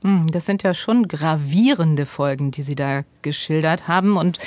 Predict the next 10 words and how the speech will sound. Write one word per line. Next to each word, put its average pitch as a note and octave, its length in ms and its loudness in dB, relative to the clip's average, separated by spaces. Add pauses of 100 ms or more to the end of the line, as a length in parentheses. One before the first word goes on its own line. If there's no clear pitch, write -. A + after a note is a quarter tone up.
(300)
ich F#3 80 -2
habe G3 60 4
es - 100 -4
auch F#3 140 0
in F3 100 0
der E3+ 100 0
Anmoderation F#3+ 580 0
schon E3+ 120 -6
angedeutet, F#3+ 580 2
Fachverbände G#3+ 920 2